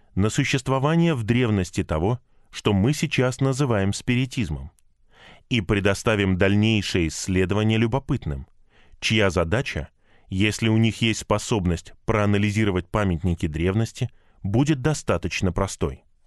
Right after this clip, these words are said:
При этом мы не хотим задерживаться на ужасном расцвете колдовства, посредством которого спиритизм связан с грехом допотопного поколения.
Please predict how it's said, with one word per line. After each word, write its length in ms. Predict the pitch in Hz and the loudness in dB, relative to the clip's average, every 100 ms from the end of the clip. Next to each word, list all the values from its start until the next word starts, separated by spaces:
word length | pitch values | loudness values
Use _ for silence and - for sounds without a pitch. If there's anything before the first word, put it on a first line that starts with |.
| _ _ - - _ _ _ _ _ - - | _ _ -20 -20 _ _ _ _ _ -20 -6
При 240 | - 98 120 | 0 2 2
этом 200 | 160 143 | 2 4
мы 200 | 127 131 | 4 4
не 100 | 120 | 2
хотим 420 | 131 120 139 107 | -2 0 2 2
задерживаться 760 | 104 92 101 87 92 82 98 | 0 0 0 0 -2 -2 -2
на 160 | 90 95 | 0 2
ужасном 640 | 101 92 107 98 - 95 | 2 2 0 -2 -2 0
расцвете 680 | 87 90 - 113 98 85 87 | 0 -2 -4 -2 -2 -2 -4
колдовства, 720 | - 87 80 78 - 92 110 - - - | -2 -2 0 -2 -2 -2 -4 -6 -18 -4
посредством 680 | 98 95 110 120 151 160 156 | -2 0 0 0 0 0 0
которого 480 | 151 139 131 117 104 | 0 0 2 2 0
спиритизм 800 | - 113 82 76 - 107 117 - - - | 0 -2 -2 -4 -2 2 2 -2 -10 -20
связан 600 | - - 101 107 135 147 | -8 -2 2 2 2 2
с 60 | 123 | 2
грехом 560 | 113 139 - 107 113 - | 0 0 0 0 0 -2
допотопного 800 | 117 - - - 90 - 85 82 | 0 0 0 0 -2 0 0 0
поколения. 800 | - 92 98 92 76 69 65 | 0 0 0 0 -2 -4 -10